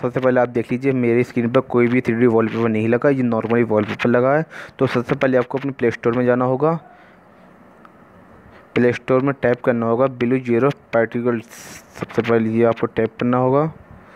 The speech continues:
इसकी spelling देख लीजिए दोस्तों, आपको यही, यही आपको download करना है। ये देखिए, सबसे ऊपर ही लिख कर आ गया, इसको यहाँ पर इसको search कर देते हैं और सबसे ऊपर लिखा है Life Wallpaper। ये देखिए,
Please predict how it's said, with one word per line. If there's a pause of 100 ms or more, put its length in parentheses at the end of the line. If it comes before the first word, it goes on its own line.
(440)
इसकी
spelling
देख
लीजिए
दोस्तों,
आपको
यही, (1500)
यही
आपको
download
करना
है। (440)
ये
देखिए,
सबसे
ऊपर
ही
लिख
कर
आ
गया,
इसको
यहाँ
पर
इसको
search
कर
देते
हैं (380)
और
सबसे
ऊपर
लिखा
है
Life
Wallpaper। (1300)
ये
देखिए,